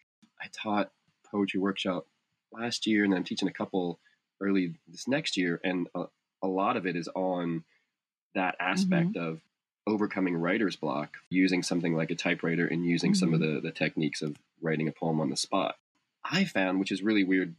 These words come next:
Speaker 1: again, with a typewriter, I can type for
Speaker 2: Hmm.
Speaker 1: four or five hours or whatever, and my fingers do not hurt. Versus on a laptop, they do, 'cause you're so,
Speaker 2: Yeah.
Speaker 1: uh, most laptops, you're so scrunched together and kinda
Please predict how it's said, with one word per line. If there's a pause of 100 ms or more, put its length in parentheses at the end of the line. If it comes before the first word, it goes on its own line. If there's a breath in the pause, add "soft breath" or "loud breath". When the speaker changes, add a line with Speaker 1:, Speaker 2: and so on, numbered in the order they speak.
Speaker 1:
again,
with
a
typewriter, (540 soft breath)
I
can
type (240)
for (640)
Speaker 2:
Hmm.
Speaker 1:
four
or
five
hours
or
whatever,
and
my
fingers
do
not
hurt.
Versus
on
a
laptop, (520 soft breath)
they
do,
'cause
you're
so,
Speaker 2:
Yeah.
Speaker 1:
uh,
most
laptops,
you're
so
scrunched
together
and
kinda